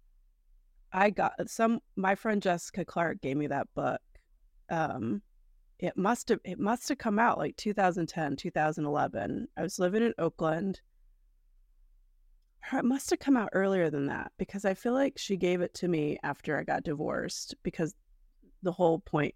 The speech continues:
the whole start of that book is about her going through her divorce and how hard it was.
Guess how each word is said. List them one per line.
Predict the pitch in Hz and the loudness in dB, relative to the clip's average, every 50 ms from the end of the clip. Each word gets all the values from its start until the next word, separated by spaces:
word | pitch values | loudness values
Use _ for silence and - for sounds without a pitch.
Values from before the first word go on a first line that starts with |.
| _ | _
the | - 196 190 | 0 2 2
whole | 180 202 202 196 | 4 4 2 2
start | - - - 175 160 156 151 | 0 0 2 4 4 4 4
of | - | 2
that | - - - 139 - | 0 -2 -2 0 0
book | 156 143 - - | 0 0 0 -2
is | 139 - - - | -8 -10 -10 -6
about | - 147 135 - - - - _ - | -4 -4 -2 -2 -4 -8 -12 _ -8
her | 190 175 160 | -6 -6 -4
going | - - - - - - | -2 -2 -2 0 -2 -4
through | - - 120 - | -4 -4 -4 -4
her | - | -4
divorce | - - - - 95 - - - - | -6 -4 -4 -2 -2 -2 -4 -6 -8
and | 202 - | -8 -8
how | 175 | -4
hard | 180 123 110 - - | -4 -2 -2 -4 -4
it | - | -6
was. | - - 127 - - | -6 -6 -6 -8 -10